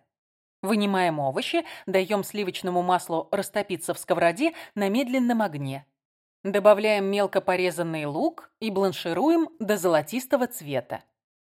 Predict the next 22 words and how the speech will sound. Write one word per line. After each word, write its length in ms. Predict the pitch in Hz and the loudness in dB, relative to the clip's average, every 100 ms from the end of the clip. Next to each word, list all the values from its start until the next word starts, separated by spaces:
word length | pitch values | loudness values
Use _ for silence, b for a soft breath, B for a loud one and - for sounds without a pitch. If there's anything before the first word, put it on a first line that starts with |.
| _ _ | _ _
Когда 340 | 175 170 180 | -6 0 2
лук 200 | 185 226 | 2 -2
станет 420 | - 190 180 175 | -4 -4 -2 -4
мягким, 560 | 185 226 349 - 165 139 B B | -2 -2 -2 -6 -8 -8 B B
добавьте 460 | 196 190 339 - 240 | 2 4 4 2 -2
рис 220 | 240 - | -2 -6
в 100 | - | -12
сковороду 600 | - 175 170 160 208 359 B B | -6 2 4 4 4 2 B B
и 80 | 196 | -2
дайте 360 | 165 294 320 269 | 2 2 2 2
ему 160 | 233 | 4
хорошо 380 | 254 208 202 - | 4 2 2 0
поджариться, 840 | 294 277 160 165 160 151 - 160 - _ | 2 2 2 0 0 -2 -4 -6 -8 _
пока 300 | 185 - 180 | -4 0 0
зёрна 380 | 170 185 175 165 | 4 4 2 0
риса 300 | 233 277 277 | -2 -2 0
не 140 | 214 | 0
станут 440 | - 190 208 208 - | -2 -2 -2 -2 2
прозрачными. 800 | 214 208 226 208 - 135 127 - _ _ _ _ - | 2 2 0 -2 -6 -10 -10 -14 _ _ _ _ -2
Добавьте 480 | 196 185 190 - 190 | 2 4 4 2 -2
белое 340 | 175 170 170 | 0 2 2
вино, 440 | 156 165 143 185 | 0 -2 2 2